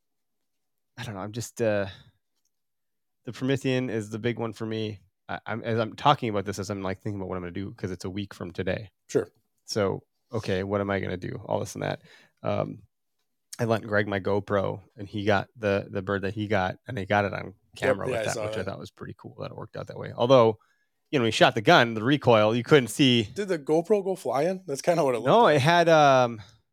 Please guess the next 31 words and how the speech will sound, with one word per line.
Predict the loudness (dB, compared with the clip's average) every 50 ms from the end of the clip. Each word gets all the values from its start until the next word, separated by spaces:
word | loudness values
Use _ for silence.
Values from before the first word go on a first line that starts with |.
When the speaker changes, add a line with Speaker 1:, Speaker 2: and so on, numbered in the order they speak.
| _ _ _ _ _ _ _ -14
Speaker 1:
I, | -12 -10
maybe, | -8 -8 -8 -8 -6 -8 -10 -10 _ _ -10
I | -6 -6
don't | -6 -6 -6 -6
think | -6 -6 -4 -4
it | -6 -6 -6 -4
did. | -2 0 0 0 -2 -4 -8 _ _ _ -8
Speaker 2:
Or | -6 -6 -6
did | -6 -8
he | -4
put | -2 -2 -2
his | -2 -2
gun | -2 -2 0 0
Speaker 1:
I | 2
think | 0 0
Speaker 2:
down | 0
Speaker 1:
he |
Speaker 2:
or |
Speaker 1:
put | 2 2 0
his | 0 2
Speaker 2:
whatever? |
Speaker 1:
gun | 2 2 2 2 2
down | 2 2 2 2 0 -2
Speaker 2:
Okay. | -4
Speaker 1:
because | -4 0 0 0 0 0
he, | -2 -2 -2 0 0 -2 -2 -4 _ _ _ _ _ _ -4
I | -4 -2
gave | 0 2 2 2 2 0
him | -2 -2 -2
a | -4
m-, | -4 -4 -6